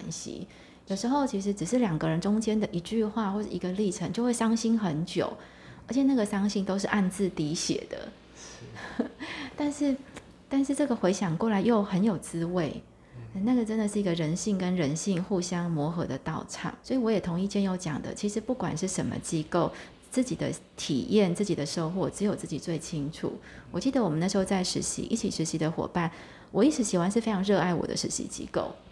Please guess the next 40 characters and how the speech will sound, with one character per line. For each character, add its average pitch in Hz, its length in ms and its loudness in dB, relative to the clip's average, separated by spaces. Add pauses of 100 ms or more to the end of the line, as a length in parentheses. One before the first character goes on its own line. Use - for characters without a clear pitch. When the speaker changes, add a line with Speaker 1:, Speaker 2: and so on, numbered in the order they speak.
Speaker 2:
是。 - 140 -20 (260)
Speaker 1:
然 160 100 -4
后 208 80 0
所 208 140 2
有 175 60 4
人 160 120 4
都 170 160 2
是 180 140 2
我 - 160 4
的 - 400 -2
老 151 180 -2
师 - 200 -2
跟 147 240 0
贵 117 260 -2
人。 - 100 -6 (500)
Speaker 2:
啊。 - 120 -14
Speaker 1:
可 196 80 -4
是 285 100 4
我 240 160 6
也 202 60 6
有 190 100 8
伙 - 140 2
伴 190 180 4
一 254 60 8
实 196 140 4
习 170 160 2
完 151 200 4
之 160 140 -2
后 175 220 2
啊， 156 180 -2
就 214 120 -6
再 214 180 -2
也 151 80 0
不 - 100 0
要 170 140 4
当 165 200 0
心 151 220 2
理 - 140 0
师 - 380 -2
了。 - 120 -8